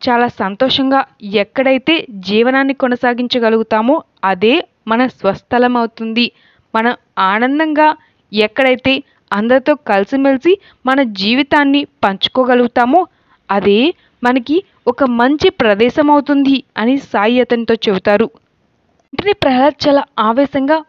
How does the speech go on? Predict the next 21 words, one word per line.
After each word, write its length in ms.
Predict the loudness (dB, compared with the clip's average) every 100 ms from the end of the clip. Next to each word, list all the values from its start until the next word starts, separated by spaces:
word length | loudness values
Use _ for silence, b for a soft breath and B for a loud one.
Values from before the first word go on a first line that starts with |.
| 0
"మీరు 200 | 2 2
ఏదైనా 420 | 0 0 0 0
చెప్పండి, 540 | -2 -2 -2 -2 -4 -6 -2
ముంబై 160 | -2 -2 _ -8 -4
మా 220 | -2 -4
స్వస్థలం, 600 | -4 -6 -2 0 0 -2 _
నాకు 220 | -6 -4 -4
ముంబైలో 440 | -4 0 2 2
ఉండడమే 400 | 0 0 0 0
ఇష్టం, 320 | -2 -4 -6 -6 -6
నాకు 260 | -6 -4 -4
ఈ 100 | -4
షిరిడి 380 | -4 -4 -2 0
గ్రామంలో 360 | 2 2 2 2
ఉండడం 300 | 0 -2 -4 -8
అసలు 240 | -6 -2 -2
ఏమాత్రం 500 | -2 -2 0 0 -2
ఇష్టం 300 | -2 -2 2
లేదు. 220 | 2 0 b _ -10
ఇక్కడ 240 | -4 -2
వారంతా 560 | 0 2 2 2 0